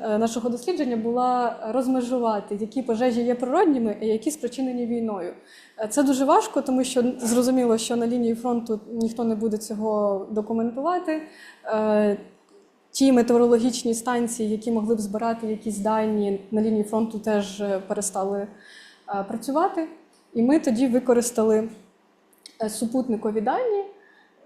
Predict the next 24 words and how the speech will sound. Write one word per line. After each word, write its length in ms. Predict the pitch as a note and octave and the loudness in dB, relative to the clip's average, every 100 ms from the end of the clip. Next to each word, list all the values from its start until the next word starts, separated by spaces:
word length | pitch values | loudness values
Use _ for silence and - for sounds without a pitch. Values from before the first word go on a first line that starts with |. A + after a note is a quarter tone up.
| - | -4
І 160 | B3+ | 0
такий 420 | D4+ C4 C#4 C4+ D4+ | 0 -2 -2 0 2
індекс, 320 | E4 D4 - | 2 2 -2
який 200 | A#3 B3 | -4 -2
називається 760 | A3+ A3 A#3 B3 A#3+ - A3 A3+ | -2 0 0 0 -2 -2 -4 0
Fire 240 | A#3+ A#3 A3+ | 2 4 4
Weather 300 | A3+ G#3+ C#4+ | 2 2 2
Index, 640 | D4+ B3+ B3+ - - - | 2 2 -2 -6 -8 -10
це, 500 | - A3 A3+ A3+ A3 | -10 -4 0 0 0
е, 460 | G#3+ G#3+ G#3 - A3 | -2 -6 -10 -10 -6
індекс 460 | B3+ C4 A3+ - - | 0 2 2 0 -6
пожежонебезпечної 920 | A3 B3 A#3 A3 G#3 - A3 G#3+ A3 | -2 -2 0 -2 -4 -4 -6 -6 -8
погоди. 380 | G#3 G#3 F#3 F3 - _ _ - - _ _ - | -6 -6 -6 -8 -14 _ _ -20 -20 _ _ -8
Ось 220 | G#3+ B3 | -6 0
є, 220 | C4 C#4 | 0 2
є 100 | C4 | 0
такий 320 | D#4+ E4 C4+ | 0 0 4
індекс, 360 | D#4 F4+ - - | 4 4 2 2
він 160 | C4 B3 | 4 4
розраховується 680 | B3 A3+ A3+ B3 A#3 A3+ | 2 2 2 4 4 2
щоденно 600 | A3 - A3 D#4+ E4+ D4 | -2 0 2 4 6 4
для 140 | A#3 G#3 | 2 -2
всього 320 | - A3 G#3 | -2 -4 -4
світу, 520 | G#3+ C#4+ F#4 F4+ D4 | -4 0 0 0 -4